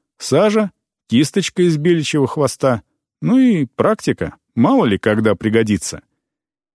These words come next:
Прежде чем начать рассказ о воскресенье, во многом определившем всю мою дальнейшую жизнь, я должен повторить,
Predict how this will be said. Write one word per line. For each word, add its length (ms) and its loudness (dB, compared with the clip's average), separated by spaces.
Прежде 380 0
чем 280 0
начать 360 0
рассказ 440 -2
о 60 2
воскресенье, 880 0
во 240 0
многом 480 0
определившем 1040 0
всю 340 -2
мою 340 4
дальнейшую 760 2
жизнь, 460 2
я 260 2
должен 440 2
повторить, 680 -2